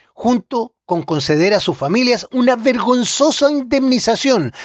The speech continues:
de mil novecientos millones de pesos. Para comprender el contexto en que ocurrieron los hechos, se sugiere ver y escuchar las declaraciones de este criminal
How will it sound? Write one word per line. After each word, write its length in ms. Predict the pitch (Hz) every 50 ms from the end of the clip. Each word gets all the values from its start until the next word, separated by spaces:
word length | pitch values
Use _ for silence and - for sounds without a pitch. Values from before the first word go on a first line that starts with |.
| -
de 220 | _ 175 151 208 190
mil 440 | 185 196 208 240 277 269 262 254 240
novecientos 600 | 233 214 196 - - - 220 220 - - 220 196
millones 480 | 175 165 147 139 170 185 180 175 143
de 100 | 135 131
pesos. 500 | 127 143 127 - - - - - - _ _ _ _ _ _ _ _ _ _ _ _ _ _ _ _
Para 160 | - 214 220
comprender 420 | - 240 214 - 247 233 226 320 339
el 120 | 320 -
contexto 460 | - 202 185 - - 277 - _ -
en 60 | 226
que 100 | 185 -
ocurrieron 400 | 185 151 156 160 202 233 240 226
los 160 | 202 180 - -
hechos, 340 | 123 110 - - 165 143
se 120 | - 226 226
sugiere 400 | - 240 196 - 269 285 285 262
ver 220 | 226 262 277 277
y 120 | 277 262 262
escuchar 580 | 220 - - 233 202 - 240 226 165 131 101 - - - _
las 200 | - 220 202 175
declaraciones 840 | 208 208 160 - 202 202 190 180 160 - - 262 277 277 247 208 165
de 240 | 185 190 208 254
este 320 | 262 - _ _ 208 165 135
criminal 640 | - 240 302 285 254 240 233 226 196 196 214 214